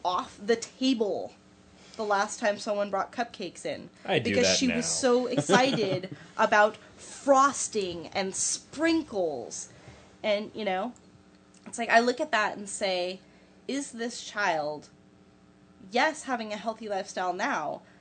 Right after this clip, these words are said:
Speaker 1: but, you know, when she gets to be ten or eleven or twelve and has her own spending money, is she going to gain five hundred pounds when she starts living on Suzy Q's?
Speaker 2: Right.
Speaker 1: Because her entire life it's been that, like,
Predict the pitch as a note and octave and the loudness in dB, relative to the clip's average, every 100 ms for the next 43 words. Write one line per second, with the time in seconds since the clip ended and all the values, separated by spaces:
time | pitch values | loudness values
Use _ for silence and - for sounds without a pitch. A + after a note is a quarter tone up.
0 | - - - G3 G3 - - F#3 E3+ - | -20 -8 0 0 0 -6 -12 -10 -10 -6
1 | A#3 A#3+ - C4 G3+ - - - G#3+ A3 | -4 -2 -4 -6 -8 -8 -12 -14 -12 -10
2 | A3+ G3+ F#3 - A3+ G3 F#3+ F#3 - F3 | -8 -8 -10 -10 -8 -6 -6 -6 -6 0
3 | F3+ F3 F3+ F3 F3 - A3 G#3+ F#3 F#3 | 0 0 -4 -6 -10 -6 -2 0 -2 -4
4 | F#3 F#3 G3+ F#3 E3+ - A#3 C#4+ A#3+ F3 | -4 -4 -4 -6 -6 -4 -2 0 -2 -6
5 | D3+ D3+ F3 - - - - - G3+ B3+ | -8 -10 -14 -16 -20 -20 -20 -6 -2 0
6 | B3+ - - G3+ G3+ G3+ G#3+ G3 A3 C#4+ | -2 -4 -6 -2 -2 -2 -6 -4 -2 -2
7 | - A3 F#3 F3+ G3+ F#3 F3+ G3+ E3+ F3 | -2 0 2 0 -4 -6 -6 -6 -6 -6
8 | F3 F#3 G3 F#3+ - G#3 F#3+ - G3+ G3 | -10 -8 -6 -6 -8 -10 -12 -8 -8 -8
9 | F#3+ G3 G#3+ A3 G3 F#3 F3+ F3+ - D#4+ | -8 -2 -2 -2 -4 -4 -4 -2 -2 0
10 | C#4 G#3 - F3 A#2 E2 - - - - | 0 -2 -6 -8 -8 -10 -12 -14 -14 -20
11 | - - F#3 G3+ G3+ F3+ F3 - - - | -20 -12 -4 -4 0 0 0 -4 -18 -20
12 | - G#3+ G3+ G3 G3 - B3 A#3 A3 A3 | -6 -2 0 -2 -8 -4 0 0 0 0
13 | G#3 F3+ - - - F#3+ F#3 F#3 F3+ F3 | 0 0 -4 -10 -2 0 0 -2 -2 -2
14 | E3+ D#3+ D#3+ D#3+ | -2 -4 -6 -6